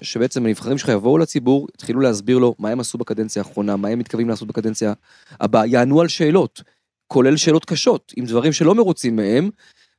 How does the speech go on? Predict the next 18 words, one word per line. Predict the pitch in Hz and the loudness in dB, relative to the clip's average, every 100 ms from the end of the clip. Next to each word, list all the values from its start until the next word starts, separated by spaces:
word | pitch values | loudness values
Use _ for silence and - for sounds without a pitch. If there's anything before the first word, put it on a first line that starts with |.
| - | -2
ובעיניי | 117 123 156 190 | 2 2 2 2
דווקא | 175 - 170 147 101 | 0 2 2 4 2
הממשק | 113 117 113 170 175 | 0 -2 0 0 0
הזה, | 131 | 2
אותם | 117 110 160 | 2 0 -2
שבועות | 147 127 156 | 0 0 2
שהח"כים | 123 104 135 160 | 0 -2 -2 0
אולי | 143 | 0
מקללים, | 151 120 117 147 | 0 0 0 0
הם | 104 | -2
שונאים | - 107 156 | -4 0 0
את | 131 | 0
זה, | 98 - _ _ - | -4 -8 _ _ -10
את | 110 113 | -2 0
החוסר | 104 98 - - - 117 | 2 0 -2 -4 -2 -4
חיים, | - 113 143 120 | 0 2 2 0
את | - | 0
ההשתעבדות. | 104 104 101 - 107 104 143 - | 0 2 0 0 -2 0 -2 -2